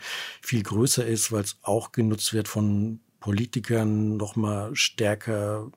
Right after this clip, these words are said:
ja, Botschaften zu setzen, zu interagieren, auch teilweise, ähm,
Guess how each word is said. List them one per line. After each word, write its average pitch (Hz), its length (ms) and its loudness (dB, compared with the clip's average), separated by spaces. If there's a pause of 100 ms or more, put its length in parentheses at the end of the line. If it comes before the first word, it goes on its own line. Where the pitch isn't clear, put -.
(100)
ja, 104 200 -6
Botschaften 113 520 0
zu 101 100 0
setzen, 101 460 0 (480)
zu 151 100 2
interagieren, 117 800 4
auch 104 240 0
teilweise, 101 840 2
ähm, 92 580 0